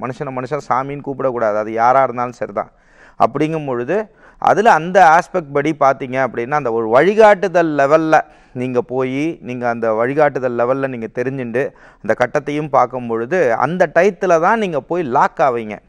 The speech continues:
அப்ப இந்த டயத்துல நீங்க என்ன பண்ணுவீங்க அப்படின்னா, அந்த ஒரு ஆசை வருது பாருங்க, அந்த டயத்துல ஒரு பேராசை வரும். அவங்க மாசம் ஒரு முப்பதாயிரம்லேருந்து ஐம்பதாயிரம் ரூபா சம்பளத்துல இருந்தாங்கன்னா, அவங்க வீட்டு செலவு போக கையில ஒரு பதினஞ்சாயிரம் ரூபா மிஞ்சுதுன்னா,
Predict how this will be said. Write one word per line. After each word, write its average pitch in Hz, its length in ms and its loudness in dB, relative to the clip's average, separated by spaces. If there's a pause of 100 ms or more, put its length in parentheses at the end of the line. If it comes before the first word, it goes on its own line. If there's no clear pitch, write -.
(480)
அப்ப 170 200 2
இந்த 190 180 2
டயத்துல 208 280 0
நீங்க 190 160 -4
என்ன 180 220 0
பண்ணுவீங்க 165 540 0
அப்படின்னா, 143 600 0 (280)
அந்த 147 220 0
ஒரு 139 160 6
ஆசை 190 400 2
வருது 151 260 0
பாருங்க, 120 500 0
அந்த 127 260 -4
டயத்துல 165 260 2
ஒரு 135 160 0
பேராசை 170 720 2
வரும். 110 280 -2 (460)
அவங்க 160 360 2
மாசம் 160 440 2
ஒரு 123 220 -4
முப்பதாயிரம்லேருந்து 135 1120 0
ஐம்பதாயிரம் 127 300 0
ரூபா 110 140 -2 (140)
சம்பளத்துல 127 380 -6
இருந்தாங்கன்னா, 113 440 -4
அவங்க 123 180 0
வீட்டு 135 280 -8
செலவு 117 320 -4
போக 131 360 -2
கையில 127 120 -4
ஒரு 120 200 0
பதினஞ்சாயிரம் 135 500 -2
ரூபா 135 200 -2
மிஞ்சுதுன்னா, 113 580 -6